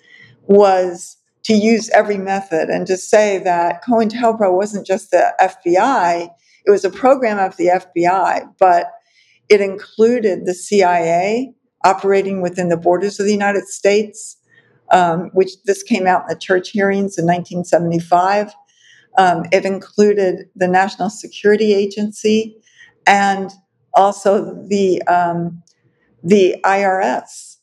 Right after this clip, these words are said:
the I R S. So, you know, th-, this is, these are the fronts that,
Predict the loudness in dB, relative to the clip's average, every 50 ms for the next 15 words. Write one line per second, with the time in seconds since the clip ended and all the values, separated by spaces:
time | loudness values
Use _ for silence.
0 | _ _ _ _ _ _ 2 2 4 4 4 2 0 0 0 0 -2 -2 -4 -6
1 | -10 -6 0 2 2 2 2 0 -2 -6 -10 _ _ _ _ _ _ _ _ _
2 | 0 0 2 2 2 2 2 0 2 2 0 0 0 -2 -2 -2 -2 -2 -2 0
3 | 0 0 0 0 -2 -4 -2 -2 0 0 -2 -4 -10 -16 -8 -2 2 2 2 2
4 | 2 -2 -4 -6 -10